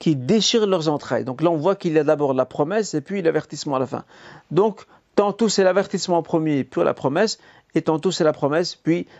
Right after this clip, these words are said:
l'avertissement. Euh, voilà ce qu'on peut dire par rapport à ça. Un homme, euh, question suivante.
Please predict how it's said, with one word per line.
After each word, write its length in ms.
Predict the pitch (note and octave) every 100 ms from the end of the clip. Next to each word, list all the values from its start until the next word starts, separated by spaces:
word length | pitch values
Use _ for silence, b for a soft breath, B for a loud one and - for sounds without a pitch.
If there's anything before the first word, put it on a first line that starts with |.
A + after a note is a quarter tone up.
| B -
l'avertissement. 600 | C3 C3+ - B2 G#2+ - B B B B -
Euh, 580 | B2+ B2+ B2 B2+ C3 -
voilà 280 | C3 B2+ C#3
ce 80 | -
qu'on 100 | A#2
peut 160 | A#2+
dire 100 | A2
par 120 | -
rapport 220 | F#2+ - -
à 20 |
ça. 100 | -
Un 200 | F3+ E3+
homme, 180 | F#3 -
euh, 240 | F3 A2+ G#2 - C3 - - -
question 260 | C#3 -
suivante. 460 | C#3 C3 D3+ F#3+